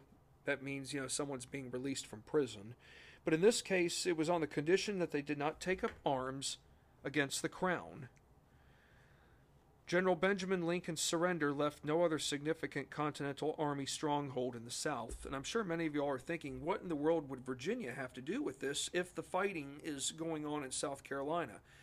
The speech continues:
Well, uh, hold on to your seatbelts here for just a moment, because that answer is gonna be coming up here shortly. But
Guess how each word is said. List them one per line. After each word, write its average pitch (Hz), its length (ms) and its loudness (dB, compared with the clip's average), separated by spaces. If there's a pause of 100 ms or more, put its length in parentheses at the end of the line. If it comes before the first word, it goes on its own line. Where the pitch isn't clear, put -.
(260)
Well, 143 300 2
uh, 139 220 2 (120)
hold 180 240 2
on 214 180 4
to 190 60 -6
your 165 100 0
seatbelts 143 560 -2
here 147 120 0
for 143 100 -10
just 139 240 -4
a 147 60 -6
moment, 151 400 -2
because 123 480 -2
that 165 180 4
answer 165 300 -2
is 135 100 -2
gonna 139 140 -4
be 131 100 -4
coming 135 300 -4
up 135 160 -6
here 123 140 0
shortly. 135 440 4
But 135 320 2